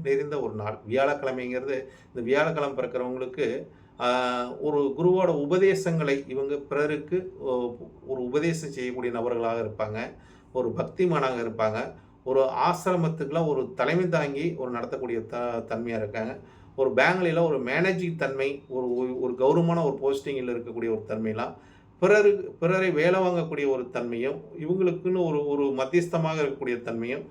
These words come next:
ஒரு, இவங்க ஒரு வியாபாரம் பண்ணக்கூடிய ஒரு, ஒரு துணி கடையில இருந்தா கூட சொந்தமா நடத்தக்கூடிய அமைப்பெல்லாம் இவங்களுக்கு இருக்குன்னு வச்சுங்களேன். ஏன்னா நாலாம் இடத்துல தான் குரு பகவான் உச்சம் பெறக்கூடிய இடமே,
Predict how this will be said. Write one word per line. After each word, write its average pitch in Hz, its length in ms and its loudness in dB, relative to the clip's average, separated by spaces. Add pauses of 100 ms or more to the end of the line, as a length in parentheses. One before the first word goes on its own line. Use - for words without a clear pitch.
(280)
ஒரு, 143 340 2
இவங்க 170 240 2
ஒரு 160 160 2
வியாபாரம் 175 460 4
பண்ணக்கூடிய 151 360 0
ஒரு, 127 320 -2
ஒரு 123 280 -2
துணி 160 180 -2
கடையில 156 240 0
இருந்தா 151 240 -2
கூட 139 180 0 (480)
சொந்தமா 220 360 2
நடத்தக்கூடிய 143 480 0
அமைப்பெல்லாம் 127 460 -2
இவங்களுக்கு 113 360 -4
இருக்குன்னு 110 280 -6
வச்சுங்களேன். 104 440 -4
ஏன்னா 117 140 0 (580)
நாலாம் 147 380 4
இடத்துல 143 240 0
தான் 160 160 0
குரு 143 200 -2
பகவான் 143 320 -2
உச்சம் 147 200 -6
பெறக்கூடிய 135 380 0
இடமே, 120 240 -2